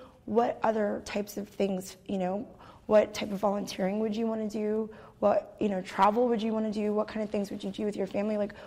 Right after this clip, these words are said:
what would you do if finance and time wasn't holding you back? And I see a lot of amazing entrepreneurs like you and your amazing girlfriend, Tatiana, really changing lives. And I feel like if you, you know, now that you've got things covered with your, with your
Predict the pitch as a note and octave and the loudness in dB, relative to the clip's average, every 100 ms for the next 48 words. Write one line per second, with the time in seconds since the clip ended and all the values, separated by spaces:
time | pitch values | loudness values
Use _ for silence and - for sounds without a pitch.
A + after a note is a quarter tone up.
0 | - - C4+ D4+ A3 B3 G#3 A#3 G#3+ G#3 | -8 0 2 4 2 2 0 2 2 0
1 | G#3+ - G#3 G#3 G#3 G3 G#3 - - - | -4 -2 0 0 -2 -4 -8 -16 -20 -20
2 | - G3 - D#4 G3+ F#3+ G3 - G3+ G#3 | -4 -2 -2 -2 0 -2 -4 -8 0 2
3 | F#3+ F#3+ F#3 G3+ F3+ F3+ - - - - | 2 -2 -4 -4 -4 -4 0 0 -2 -10
4 | - - - - - - G#3+ G#3 G#3+ - | -18 -20 -20 -20 -10 -2 2 0 0 2
5 | A#3+ G#3 G3 G3+ G3+ - G#3 G3 F#3+ G3 | 2 4 2 2 -2 -4 -2 0 0 0
6 | F#3+ F#3 F#3+ G3+ G3 G3+ - G3+ F#3+ - | -2 -4 -8 -4 -4 -4 -4 -4 -6 -4
7 | G3+ G3+ G#3 - - - F#3+ G3+ F#3+ F#3+ | -2 -2 -4 -14 -18 -6 -2 0 0 -2
8 | G3 F#3+ G3 - F#3+ F#3+ A3 - G#3+ G#3+ | -2 -4 -4 0 2 2 -4 -6 -6 -4
9 | G#3 G#3+ G#3+ - - - A3+ A3+ A3+ G#3 | -4 -4 -6 -12 -20 0 2 2 2 -2
10 | F#3+ F#3+ G#3+ A3 G#3+ F#3+ F#3 F#3 G3+ G3+ | -2 0 0 0 -2 -4 -4 0 0 0
11 | G3+ - G#3 G#3 G#3 - - - - G#3+ | -4 -4 -2 -2 -4 -12 -20 -8 0 2
12 | G3 A3 - - - G3 G#3 G#3 G#3 - | 2 -2 -8 -8 0 2 2 0 -2 0
13 | G3 F#3+ - F#3+ - G#3+ G#3 G3+ G3+ G3+ | 2 2 0 -4 0 0 2 0 -2 0
14 | F#3 - - A3 | 0 0 -2 -4